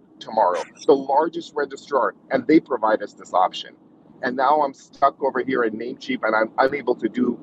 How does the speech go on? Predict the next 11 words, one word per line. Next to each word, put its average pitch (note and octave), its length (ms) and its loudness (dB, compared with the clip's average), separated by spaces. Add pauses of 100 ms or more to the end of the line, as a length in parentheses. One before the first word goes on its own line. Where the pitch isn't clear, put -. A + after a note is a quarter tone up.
(140)
business A#2+ 360 0
there. A#2 160 2
So B2 300 0 (260)
that's C#3+ 240 2
my D#3+ 200 0
hesitation D#3 680 -6
right D3+ 200 -4
now D3 200 -2
in D#3+ 100 -4
this D#3+ 140 -8
game. - 280 -2